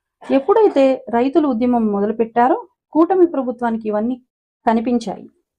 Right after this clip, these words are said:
నర్సిరెడ్డి విశ్వేశ్వర్ రెడ్డి గారు గత వారం రోజులుగా రామాయపట్నం ప్లాంట్ని, ప్లాంట్ పురోగతుల గురించి up to date follow up చేస్తూ అక్కడే ఉన్నారు. వన్ and half year-లో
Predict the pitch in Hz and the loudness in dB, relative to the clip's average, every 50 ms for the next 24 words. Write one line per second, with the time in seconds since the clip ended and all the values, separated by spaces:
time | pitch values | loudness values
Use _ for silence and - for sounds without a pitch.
0 | _ _ _ _ _ - 220 226 240 - - 415 427 415 - 349 262 254 254 254 | _ _ _ _ _ -4 -2 -2 -2 0 2 2 2 4 2 2 0 -2 -4 -2
1 | - 269 277 269 277 247 220 208 196 185 190 196 208 220 294 440 480 - _ _ | -2 -2 0 0 0 0 0 -2 -4 -4 -2 0 0 0 0 -4 -8 -14 _ _
2 | _ _ _ - 220 240 240 254 240 240 240 254 269 269 254 254 269 302 277 320 | _ _ _ -6 -4 -2 0 2 2 4 4 2 2 0 0 -2 -2 -2 -2 -2
3 | 247 196 196 196 196 190 - _ - 190 202 220 220 247 285 330 339 339 330 - | -2 -2 -2 -2 -2 -4 -6 _ -8 -4 -2 0 2 4 4 4 4 4 2 0
4 | 277 277 269 247 226 220 226 220 214 214 226 240 240 247 226 214 214 214 - _ | -6 -8 -6 -6 -6 -6 -4 -4 -4 -2 -2 -2 -2 -2 -2 -2 -2 -4 -8 _
5 | _ _ - 220 226 269 285 285 247 - - 240 254 269 269 269 240 220 202 190 | _ _ -2 0 0 0 0 -2 -6 -6 -4 0 0 0 0 0 -2 -2 -2 -2
6 | 214 214 220 226 226 - 415 440 - _ - 220 233 - _ - 381 381 285 247 | -2 -2 -2 -2 -4 -4 -6 -6 -8 _ -4 -4 -4 -2 _ 0 2 2 2 0
7 | 208 180 - - - _ _ _ _ _ _ _ - 233 233 254 277 277 277 277 | -2 -4 -6 -12 -20 _ _ _ _ _ _ _ 0 0 2 2 0 -2 -4 -8
8 | - - 247 240 269 262 - - 415 - - _ _ 233 - _ 302 302 311 277 | -8 -6 -4 -4 -4 -4 -4 -4 -6 -6 -6 _ _ -20 -6 _ 0 0 2 2
9 | 226 202 196 185 180 170 - _ _ _ _ _ _ _ _ _ _ _ - 233 | 0 0 -2 -4 -4 -6 -10 _ _ _ _ _ _ _ _ _ _ _ -2 0
10 | 254 294 320 330 339 320 - 320 320 370 415 359 311 285 | 0 2 2 2 2 0 0 -2 -2 0 0 0 0 0